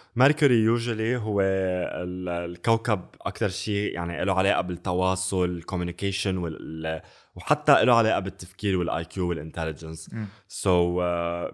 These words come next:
Speaker 1: Mercury لما يكون راجع لورا، يعني بيكون شوي عم يعطي هيك، عم يتمنيك علينا. إنه
Speaker 2: مم.
Speaker 1: أنا جيت، لا عم بمزح.
Speaker 2: أوكي.
Speaker 1: برجع. فهذا ابن عمي لأنه أنا حافظته. So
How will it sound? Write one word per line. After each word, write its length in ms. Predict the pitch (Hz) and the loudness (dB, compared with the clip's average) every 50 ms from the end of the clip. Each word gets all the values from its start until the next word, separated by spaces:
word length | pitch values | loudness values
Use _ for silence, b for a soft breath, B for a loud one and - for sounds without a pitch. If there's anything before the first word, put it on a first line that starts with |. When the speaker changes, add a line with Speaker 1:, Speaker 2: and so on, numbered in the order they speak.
| 101 110 | 0 0
Speaker 1:
Mercury 240 | 123 135 135 - | 0 0 0 0
لما 320 | 139 127 120 110 95 92 92 | 2 2 2 2 2 0 0
يكون 320 | 90 - 120 113 113 107 | -2 -2 -4 -4 -2 -2
راجع 220 | 104 95 98 101 90 | -2 0 0 0 0
لورا، 760 | 87 85 85 90 90 90 90 92 117 147 180 _ _ _ _ _ _ - | 2 2 2 2 2 2 2 0 -2 -4 -6 _ _ _ _ _ _ -4
يعني 560 | - 104 95 92 95 95 95 92 92 92 95 92 | 0 2 2 2 2 0 0 -2 -2 -2 -4 -6
بيكون 380 | 90 98 104 - - 131 131 | -6 -8 -8 -2 0 0 0
شوي 220 | 123 - - 117 113 | 0 0 2 2 2
عم 220 | 110 98 95 95 | 2 2 0 0
يعطي 300 | 95 92 98 98 - 95 | 0 -2 -2 -4 -6 -6
هيك، 280 | 85 82 87 - - 85 78 78 78 78 78 78 78 | -6 -6 -6 -8 -8 -8 -8 -8 -8 -10 -10 -8 -4
عم 100 | 87 92 | -4 -4
يتمنيك 460 | 90 - 101 90 87 85 80 - - | -2 0 0 0 0 0 -2 -4 -6
علينا. 460 | 80 80 82 80 80 80 82 - - | -8 -6 -6 -6 -6 -8 -8 -6 -6
إنه 120 | - - 76 | -4 -2 0
Speaker 2:
مم. 60 | 95 | 2
Speaker 1:
أنا 120 | 107 113 | 2 2
جيت، 560 | 113 104 110 117 135 180 185 185 - - - - | 2 2 4 4 6 6 4 2 -2 -18 -10 -2
لا 180 | - 101 - - | 0 0 2 2
عم 140 | 92 92 90 | 0 0 2
بمزح. 460 | 92 90 87 90 87 90 87 - - - | 0 0 0 -2 -6 -6 -8 -8 -8 -6
Speaker 2:
أوكي. 220 | 117 113 110 - | -4 -4 -2 -2
Speaker 1:
برجع. 360 | - - 80 - 165 98 117 139 B B B B B B B B B | -2 -2 0 0 0 0 0 -4 B B B B B B B B B
فهذا 1120 | - - - 127 123 117 113 117 117 117 117 117 117 117 117 117 117 127 131 120 123 - | -10 0 4 8 8 10 10 8 8 8 6 4 4 2 0 0 2 2 6 6 6 6
ابن 180 | - 104 104 98 | 6 4 2 4
عمي 280 | 90 98 104 101 95 | 4 4 4 4 4
لأنه 320 | 87 82 78 85 87 85 85 | 2 2 2 0 0 2 2
أنا 100 | 95 95 | 2 0
حافظته. 640 | - - 92 85 82 85 95 87 - 87 82 85 - B B B B B B B - - - | 0 -2 -4 -4 -2 -2 -2 -2 0 -2 -4 -4 -6 B B B B B B B -6 -2 2
So 60 | - | 4